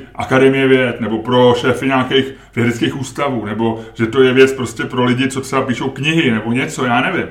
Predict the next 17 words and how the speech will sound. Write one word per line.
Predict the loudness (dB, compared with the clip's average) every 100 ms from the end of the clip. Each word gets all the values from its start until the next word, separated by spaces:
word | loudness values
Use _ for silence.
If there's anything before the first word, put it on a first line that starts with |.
| -10
jo. | -12 -12 -18 -20 -14
A | -10
tam | -4 -4
si | -2 -2
myslím, | 0 -2 -2 -6
protože | -6 0 2
ten | 2 0
člověk, | 0 0 2
když | -2
je | 0
to | 0
někdo | 0 0
známý, | 0 0 0 0 -2 -4 -8 -14 -20 _ _ _ 2
což | 2
zase | 4 0 -2 -4 -6 -6
by | -4 -2
nahrávalo | 0 0 0 0 0 -2